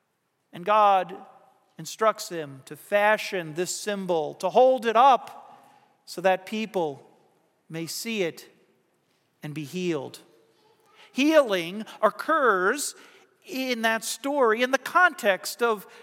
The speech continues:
a relationship between a loving God and a hurting people. It's that context that we have today for this teaching from John's Gospel.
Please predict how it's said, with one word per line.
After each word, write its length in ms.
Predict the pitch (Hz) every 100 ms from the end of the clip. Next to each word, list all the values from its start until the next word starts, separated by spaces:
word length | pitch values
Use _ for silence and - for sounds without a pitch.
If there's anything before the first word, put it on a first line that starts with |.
| -
a 120 | -
relationship 960 | 247 277 262 311 - 302 254 - 269 277
between 420 | 269 - 277 269
a 80 | 254
loving 480 | 233 254 247 262 240
God 560 | 220 233 226 220 214 185 - _ _ _ _ _
and 140 | 180
a 60 | 190
hurting 360 | 165 180 151 139
people. 480 | 175 165 151 - _ _ _ _ _ _ _ _ _ _ _ _ _ -
It's 280 | 220 240 -
that 340 | 208 294 370
context 880 | - 220 185 165 170 170 - - - - -
that 260 | - 220 226
we 180 | 220 226
have 480 | 214 240 220 208 185
today 640 | - 202 247 247 196 214 226 - -
for 320 | - 233 233
this 280 | 233 240 -
teaching 500 | - 285 - 247 226
from 220 | 254 233
John's 480 | 220 247 285 294 233
Gospel. 640 | 196 170 165 - 190 294